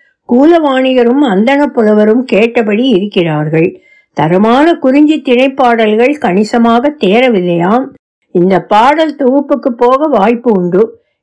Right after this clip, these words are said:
எட்டு சீர் கொண்ட இரண்டு அளவடியாக மலைவளம் சேர்க்க வேண்டுமாம்.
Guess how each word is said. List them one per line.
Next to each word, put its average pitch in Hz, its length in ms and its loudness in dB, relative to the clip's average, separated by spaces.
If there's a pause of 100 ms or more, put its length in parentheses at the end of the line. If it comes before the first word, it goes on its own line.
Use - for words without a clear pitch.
எட்டு 196 380 -2
சீர் 330 300 0
கொண்ட 277 340 0 (100)
இரண்டு 262 500 2
அளவடியாக 247 800 0
மலைவளம் 233 600 0
சேர்க்க 196 460 -4 (440)
வேண்டுமாம். 190 640 0